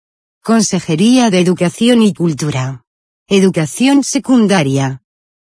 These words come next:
Resolución de veintidós de febrero de dos mil doce, de la Dirección General de Formación Profesional y Educación de Adultos y de la Secretaría General de Educación,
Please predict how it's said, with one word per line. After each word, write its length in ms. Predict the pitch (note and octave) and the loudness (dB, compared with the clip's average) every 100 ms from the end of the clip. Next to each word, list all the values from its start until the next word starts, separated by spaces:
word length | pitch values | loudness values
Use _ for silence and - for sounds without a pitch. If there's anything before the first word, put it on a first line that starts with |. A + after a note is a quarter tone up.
| - | -8
Resolución 800 | F3+ A3 A3+ G3 G3 B3+ C4+ B3+ | -4 -2 0 -2 -2 0 2 2
de 120 | F#3 | 2
veintidós 580 | F3+ F3 D3+ A3 C4+ G#3 | 2 2 0 0 -2 -2
de 220 | G#3 G#3+ | -2 -2
febrero 580 | - D#3+ F#3 G#3+ G3 F3 | 0 0 2 2 2 2
de 120 | F#3 | 2
dos 220 | G3+ - | 0 2
mil 320 | G#3 D4 C4 | 2 4 4
doce, 400 | B3 - C4 D#4 - | 2 0 -2 -2 -8
de 200 | - E3 | -6 -2
la 100 | D#3+ | 0
Dirección 640 | D3+ E3 D#3+ - A3+ D4 D4 | 0 0 0 -2 0 2 2
General 500 | C4 A3+ G#3 B3 A3+ | 0 2 2 2 2
de 100 | G#3 | 0
Formación 720 | F#3 F3 D#3+ - A3 A#3 A3+ | -2 -2 -2 -4 -2 0 0
Profesional 840 | - G3 G#3 F#3 F#3+ G3 G#3+ G#3 - | 0 -2 -2 -2 -2 0 0 0 0
y 140 | F#3 | 0
Educación 720 | F3 F3+ F3 E3 B3 C#4 C#4+ | 0 0 0 0 2 4 4
de 140 | A#3+ A3+ | 4 2
Adultos 480 | B3 D4+ G#3+ C4 - | 2 2 2 -2 -2
y 140 | - F#3 | -2 0
de 100 | D#3+ | 2
la 140 | E3 | 0
Secretaría 720 | - F3 F3 E3+ F3 G#3+ A3+ G3+ | -2 -4 -4 -2 0 2 2 0
General 540 | G#3+ G#3 G3 G#3+ G#3 | -2 0 2 2 2
de 80 | F#3 | 2
Educación, 720 | F3+ F3+ F3+ - G3+ D3+ B2 | 0 0 -2 0 0 2 -2